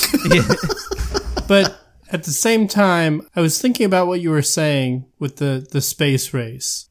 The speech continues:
Speaker 3: well underway.
Speaker 2: Yeah.
Speaker 1: Yeah, no Russians on that crew, you'll notice.
Speaker 3: I, I was, I was thinking about that, and I was also noticing how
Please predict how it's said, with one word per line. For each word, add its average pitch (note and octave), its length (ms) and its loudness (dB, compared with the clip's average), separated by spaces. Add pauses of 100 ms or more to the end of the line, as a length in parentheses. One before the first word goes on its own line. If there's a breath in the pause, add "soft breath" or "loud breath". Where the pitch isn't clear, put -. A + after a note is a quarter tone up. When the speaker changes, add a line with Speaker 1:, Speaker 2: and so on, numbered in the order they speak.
Speaker 3:
well C3+ 260 2
underway. A#2+ 760 -4
Speaker 2:
Yeah. D3 220 -2 (280)
Speaker 1:
Yeah, - 240 -4
no A#2 140 0
Russians A#2 480 0
on F#2+ 100 -4
that E2+ 200 -6
crew, F2+ 220 -6
you'll F2 200 -8
notice. F2 600 -8
Speaker 3:
I, F#3 180 4
I G3 200 6
was, F#3+ 300 6
I F3+ 140 4
was E3+ 220 4
thinking A3+ 280 2
about C4 260 4
that, D#3+ 320 2
and F3+ 180 -2
I E3 80 2
was D#3+ 180 2
also A3 340 0
noticing F3 640 2
how D3+ 680 2